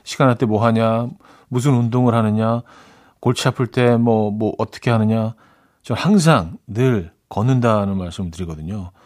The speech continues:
이제 걷다 보면 진짜 생각들이 좀 정리가 돼요. 글쎄요, 정답이 찾아지지는 않지만 조금 좀 길이 보인다고 할까요? 정리가 되고요. 마음이 좀 편해-, 편안해지는,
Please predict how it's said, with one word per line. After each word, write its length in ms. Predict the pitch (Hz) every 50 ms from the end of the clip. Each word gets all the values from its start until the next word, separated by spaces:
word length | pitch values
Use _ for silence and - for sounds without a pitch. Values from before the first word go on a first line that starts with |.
| _ _ _ _ _ _ _
이제 80 | - 131
걷다 280 | - 123 127 - 170 156
보면 520 | 147 139 131 143 180 185 113 80 80 - - _ _ _ _
진짜 260 | - - - - 165 156
생각들이 480 | - - 202 208 208 - - 202 202 180
좀 160 | 196 185 190
정리가 380 | - - 113 127 135 131 139 165
돼요. 360 | 156 110 104 127 151 123 87 - _ - - - _ _ _ - - - - - - - - - _ - -
글쎄요, 260 | - - - 101 92 87
정답이 520 | - - - 151 165 160 196 190 185 185
찾아지지는 760 | - - - 220 202 214 208 190 165 156 135 135 139 143 180 185
않지만 580 | 143 107 101 95 - - 120 131 156 147 110 98
조금 320 | - 220 202 - 220 185
좀 160 | 147 147 131 -
길이 280 | - - 135 131 131
보인다고 520 | 127 123 120 123 131 131 139 131 120 117 107
할까요? 420 | 98 - - 98 113 151 160 175
정리가 440 | 135 - 104 107 120 120 123 135 123
되고요. 420 | 107 101 92 95 123 151 131 95 - _ _ - _ _ _ _ _ _
마음이 320 | - 101 101 117 135 143 127
좀 140 | 135 135
편해-, 480 | 120 - - 170 156 160 156 151 143 131 -
편안해지는, 640 | - - 170 156 156 151 147 135 117 117 110 107